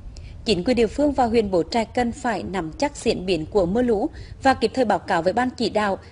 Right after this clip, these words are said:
để có sự chỉ đạo kịp thời. Sau khi lũ rút, phải tập trung giúp dân khắc phục hậu quả, ổn định cuộc sống. Tại khu neo đậu Cửa Danh, đến thời điểm hiện tại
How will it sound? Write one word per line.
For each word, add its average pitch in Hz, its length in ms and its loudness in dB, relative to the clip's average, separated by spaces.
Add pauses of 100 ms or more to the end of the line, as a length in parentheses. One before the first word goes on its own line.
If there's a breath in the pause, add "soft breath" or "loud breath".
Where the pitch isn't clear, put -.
để 214 120 6
có 190 180 2
sự 226 320 0
chỉ 208 100 0
đạo 202 160 -2
kịp 196 200 -4
thời. 233 220 2 (560 loud breath)
Sau 277 260 0
khi 262 200 2
lũ 220 280 2
rút, 269 220 0 (220 loud breath)
phải 220 240 0
tập 214 160 -2 (100)
trung 269 180 2
giúp 311 200 -4
dân 254 220 0
khắc 285 180 -6
phục 240 140 -2
hậu 220 200 0
quả, 220 320 0
ổn 190 180 0
định 202 140 -2
cuộc 185 140 -6
sống. 180 260 -4 (1000 soft breath)
Tại 240 160 2
khu 277 240 4
neo 269 160 6
đậu 233 160 6
Cửa 196 180 2
Danh, 240 260 0 (400 soft breath)
đến 190 220 6
thời 254 120 2
điểm 214 160 2
hiện 202 200 -2
tại 208 260 0